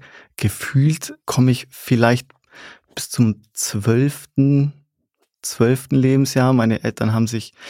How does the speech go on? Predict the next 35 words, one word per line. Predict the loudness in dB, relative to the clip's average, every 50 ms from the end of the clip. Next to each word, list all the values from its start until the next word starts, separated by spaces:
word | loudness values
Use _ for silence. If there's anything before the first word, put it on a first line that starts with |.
| -18 -18 -18 -20 -20 -20 _
scheiden | -10 -8 -4 0 2 2 2 4 2 2
lassen, | 2 0 0 0 0 0
da | 0 0
war | 0 0 -2
ich | -2 -4
sechs. | -6 -4 -2 0 0 -2 -2 -6 -10 -10 -8 -10 -12 -14 -18 _ _ _ _ _ _ _ _ -20 -20 -20 -20 -20 _ _ _ _ _
Und | 0 0
ich | 0 0
kann | 0 0 0 0
mich | 0 -2
gar | -2 0 0 2
nicht | 2 0 -2 -2
an | -2 0 0
eine | 0 -2
Zeit | -4 -6 -2 0 0 0 0 -2
erinnern, | -2 0 0 0 0 0 0
wo | 0 0
meine | 0 2 0 0 0 0
Eltern | 0 -2 -2 -2 -2 -2 -2 -2 -4 -8 -18 _ _ _ _ _ _ _ _ _ _
zusammen | -10 -6 -4 -4 -2 0 2 2 2 4 2 2 2 2 0 -2 _ _ _ _ _ _ _
gelebt | -16 -8 -2 -2 0 2 2 0 -2 -2 -4 -6
haben. | -4 -2
Also | -2 -2 -2 -4
es | -4 -2
gibt | -2 -4 -2 0
in | 0 0
meiner | 2 2 2 2 2 2
Welt | 0 0 -2 -4 -14 _ -14
kein | -6 -2 0 2 2 2 2
Bild, | 0 0 0 -2 -2 -4 -12 -18 -18 _ _ _
wie | -20 -18 -16 -16 -16 -14 -8 -4 -2 0 0
wir | 0 -2
zusammen | -2 -2 -2 0 2 2 2 2
als | 2 0 -2 -2
Familie | 0 0 0 2 2 2 2 0 0 -2 -4